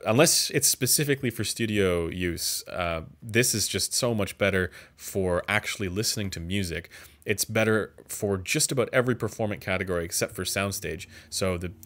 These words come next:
instrument separation, structural definition for images, surgical precision, detail, and I know some of you guys are gonna be thrown off by that, but I struggle to think that that headphone's reputation for being highly detailed is for any other reason other than the massive eight point five gigahertz peak in the consonant range where the S's, F's, and T's are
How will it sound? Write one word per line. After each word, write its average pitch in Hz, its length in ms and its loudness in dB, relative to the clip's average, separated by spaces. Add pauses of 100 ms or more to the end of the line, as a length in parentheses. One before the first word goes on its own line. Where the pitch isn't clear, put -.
(120)
instrument 107 400 0
separation, 98 600 2
structural 110 440 0
definition 95 640 -4
for 90 180 -8
images, 87 400 -4
surgical 104 460 0
precision, 98 520 -4 (280)
detail, 107 600 4
and 107 60 -2
I 110 60 2
know 143 80 4
some 131 180 0
of 110 60 -2
you 107 100 -2
guys 98 140 0
are 95 60 -2
gonna 92 120 -4
be 90 80 -8
thrown 92 280 -6
off 104 240 0
by 85 140 -2
that, 85 320 0
but 107 100 -4
I 110 60 0
struggle 135 340 -2
to 113 120 -2
think 95 340 -4
that - 280 -10
that 113 180 2
headphone's 117 460 -4
reputation 131 600 -6
for 107 160 -8
being 95 300 -4
highly 92 260 -2
detailed 90 520 -2 (460)
is 98 180 0
for 104 200 2
any 107 180 6
other 95 240 4
reason 92 480 -2
other 90 380 0
than 85 400 -2
the - 80 -8
massive 90 600 -2
eight 90 160 -8
point 90 220 -12
five 92 220 -6
gigahertz 87 420 -10
peak - 220 -12
in 85 80 -8
the 85 80 -12
consonant 92 440 -8
range 87 320 -10
where 85 60 -10
the - 160 -6
S's, 85 340 -4
F's, - 240 -8
and 85 140 -14
T's 143 340 -2
are 104 280 2